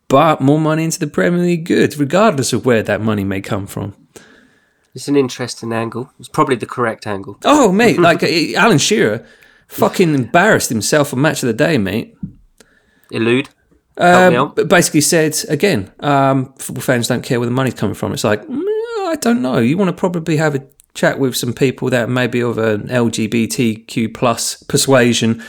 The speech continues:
Speaker 1: that have loved supporting Newcastle United for their life and now have this situation where they love the club, but the owners hate them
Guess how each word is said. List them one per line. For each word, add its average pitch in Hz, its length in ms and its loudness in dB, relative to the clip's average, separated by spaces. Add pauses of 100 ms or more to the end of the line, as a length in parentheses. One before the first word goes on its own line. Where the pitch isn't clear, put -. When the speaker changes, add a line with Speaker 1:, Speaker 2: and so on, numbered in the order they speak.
(400)
Speaker 1:
that 127 240 0
have 127 300 -2
loved 143 340 2
supporting 117 500 -2
Newcastle 110 520 -2
United 107 500 -2
for 110 380 2 (340)
their 117 120 4
life 117 400 0
and 123 120 0
now 120 180 0
have 120 240 -2
this 120 180 -2
situation 117 760 0
where 110 380 0 (300)
they 123 100 2
love 123 300 2
the 113 80 0
club, 139 540 -2 (400)
but 120 240 2
the 127 160 2
owners 123 420 2 (200)
hate 147 320 2
them 107 420 0